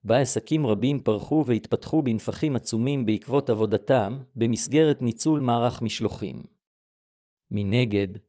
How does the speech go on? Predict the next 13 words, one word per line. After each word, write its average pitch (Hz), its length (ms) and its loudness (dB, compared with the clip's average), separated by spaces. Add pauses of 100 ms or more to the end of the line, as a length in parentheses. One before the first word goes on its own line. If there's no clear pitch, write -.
(140)
עסקים 143 480 0
שכשלו 143 520 0
להתאים 131 380 2
עצמם 143 380 -2
לסיטואציה, 117 840 -2 (340)
קרסו. 107 540 -2 (920)
זוהי 131 360 4
אדפטציה 101 720 0 (140)
הכרחית 113 520 -2
למצב 117 440 2
העולם 123 340 4
העסקי 131 460 -2
כיום. 80 500 -2